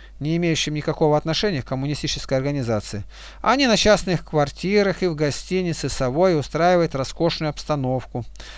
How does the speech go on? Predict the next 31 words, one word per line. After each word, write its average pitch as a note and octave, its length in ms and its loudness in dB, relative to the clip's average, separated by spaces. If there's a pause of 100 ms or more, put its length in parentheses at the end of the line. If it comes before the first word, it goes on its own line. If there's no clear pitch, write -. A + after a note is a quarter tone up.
(140)
Там G3 300 6 (320)
царят C#3+ 420 2
карты, F#3+ 560 6 (160)
в A#2+ 100 -6
банке D3+ 300 0
по C3 160 -2
тысяче C3+ 540 -2
рублей, B2+ 420 -2 (500)
выпивка G3+ 840 4 (720)
и D#3+ 100 0
дамы. A#2+ 480 4 (420)
Косарев D#3 560 8
же B2 160 0
обзаводится F#3 760 4
богатой F#3+ 580 6
обстановкой, F#3+ 880 0
семьдесят D#3 460 -4
тысяч. - 420 -4 (480)
Да A3 180 2
не A3+ 140 2
брезгует G#3+ 540 4
тащить G#3 400 0
из E3+ 120 0
В E3 120 0
Ч D#3+ 180 0
К G#3 240 8
столовые F#3 560 4
серебряные F3+ 580 0
ложки, E3+ 540 4
серебряные D#3+ 580 -2
чашки. D#3+ 600 2